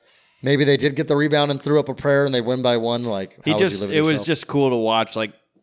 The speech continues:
Speaker 1: That
Speaker 2: it, it doesn't get to him.
Speaker 1: That shot from half court to tie the game wasn't even that far off either.
Speaker 2: Mm-mm.
Speaker 1: Like, it looked like it was, like, you could even see, like, one of the Clipper guys that was down there was, like, leaning back, like, "Oh, <laughs> shit, don't go in."
Speaker 2: Hmm.
Speaker 1: It was a decent look, but
Speaker 2: That was a goddamn awesome game.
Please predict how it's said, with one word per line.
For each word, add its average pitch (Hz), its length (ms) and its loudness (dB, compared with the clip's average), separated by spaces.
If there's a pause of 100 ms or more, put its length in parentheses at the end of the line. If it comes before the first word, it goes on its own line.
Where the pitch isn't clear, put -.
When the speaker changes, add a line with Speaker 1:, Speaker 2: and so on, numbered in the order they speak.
(600)
Speaker 1:
That 151 200 4
Speaker 2:
it, 156 120 -2
it 143 120 -6
doesn't 151 340 2
get 127 180 -4
to 107 120 -10
him. 98 100 -12
Speaker 1:
That 190 180 4
shot 214 280 2
from 202 120 -2
half 147 200 2
court 180 200 2
to 135 60 -14
tie 147 140 2
the 120 80 -2
game 160 160 2
wasn't 127 220 0
even 117 100 -4
that 135 160 2
far 104 220 2
off 127 260 2
either. 113 320 0
Speaker 2:
Mm-mm. 143 280 -10
Speaker 1:
Like, 117 140 -2
it 139 80 0
looked 165 200 0
like 202 180 2
it 151 60 -2
was, 131 100 -2
like, 143 160 2
you 185 80 -2
could 233 120 -4
even 180 100 0
see, 180 160 -2
like, 165 300 2
one 147 120 0
of 165 60 -2
the 156 60 0
Clipper 180 240 -2
guys 147 160 2
that 131 60 2
was 123 100 -2
down 135 180 -2
there 170 80 -2
was, 127 120 -8
like, 110 180 -8
leaning 131 380 -6
back, 147 300 0
like, 107 280 -4
"Oh, 120 120 -4
<laughs> - 0 -
shit, - 540 -8 (580)
don't 117 180 -10
go 127 180 -6
in." 143 200 -12 (360)
Speaker 2:
Hmm. 113 80 -18
Speaker 1:
It - 20 -14
was 113 100 -12
a 104 40 -20
decent 139 280 -14
look, 131 240 -14
but 104 200 -14 (300)
Speaker 2:
That 127 60 -10
was 123 80 -8
a 110 40 -8
goddamn 110 500 -2
awesome 101 320 -10
game. 98 300 -14